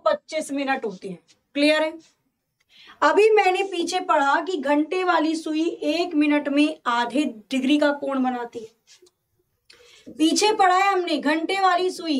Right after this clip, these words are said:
एक मिनट में आधे डिग्री का कोण बनाती है, तो दो सौ पच्चीस मिनट में कितने डिग्री का कोण बनाएगी? दो सौ पच्चीस का आधा कर देंगे,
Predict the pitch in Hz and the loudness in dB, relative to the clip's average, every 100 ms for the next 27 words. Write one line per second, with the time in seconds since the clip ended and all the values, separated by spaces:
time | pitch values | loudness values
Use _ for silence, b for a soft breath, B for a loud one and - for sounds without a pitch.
0 | 240 - 311 370 392 330 320 311 302 302 | -6 -6 -4 -2 -2 -2 0 0 0 -2
1 | 349 285 - 262 277 285 285 330 359 254 | 0 -2 -2 2 4 4 0 -2 -4 -4
2 | 277 294 349 349 330 320 311 302 302 269 | -6 -4 -4 0 0 -2 -4 -4 -2 -2
3 | 247 240 - 233 233 277 190 - b b | 0 -2 -4 -8 -4 -4 -4 -10 b b
4 | b b b - 285 208 311 349 349 392 | b b b -2 0 4 4 4 2 2
5 | 403 415 339 294 - 392 392 - 269 285 | 2 2 0 0 -4 -4 -2 -2 -2 0
6 | 311 311 294 339 311 226 285 277 330 370 | 0 0 0 2 0 -2 -6 -4 0 2
7 | 392 359 339 339 349 339 330 320 320 302 | 2 -2 -4 -2 -2 0 0 0 0 2
8 | 302 302 302 240 185 262 262 294 294 269 | 2 2 0 -4 2 2 2 -2 -2 -4
9 | - 269 254 269 254 262 220 190 226 214 | -4 -6 -4 -2 -2 0 -2 -2 -4 -6
10 | 180 175 - _ | -10 -14 -20 _